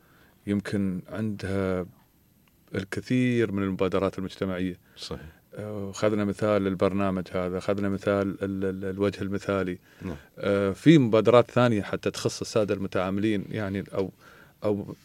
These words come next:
Speaker 1: مجتمع متعاملية قامت دبي، آه، ال-، الإدارة العامة للهوية وشؤون الأجانب في دبي، خاصة بهم المبادرات، وما تكون فقط للمواطن، ما تكون فقط للمقيم،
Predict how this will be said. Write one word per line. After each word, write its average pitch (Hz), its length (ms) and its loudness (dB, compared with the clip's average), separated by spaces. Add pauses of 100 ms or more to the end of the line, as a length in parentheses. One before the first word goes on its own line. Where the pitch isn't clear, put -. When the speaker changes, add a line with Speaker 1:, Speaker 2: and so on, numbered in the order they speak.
(140)
Speaker 1:
مجتمع 104 480 4
متعاملية 101 500 -2
قامت 101 420 -4
دبي، 104 140 2
آه، - 60 0 (440)
ال-، 95 380 -10
الإدارة 107 320 0
العامة 98 280 0
للهوية 98 500 0
وشؤون 98 520 -6
الأجانب 104 280 -2
في - 120 -4
دبي، 123 300 4 (720)
خاصة 139 480 6
بهم 110 260 0
المبادرات، 92 600 0 (180)
وما 117 280 6
تكون 131 320 2
فقط - 420 4
للمواطن، 101 560 0
ما 98 180 -2
تكون 117 220 -2
فقط 104 440 0
للمقيم، 98 640 0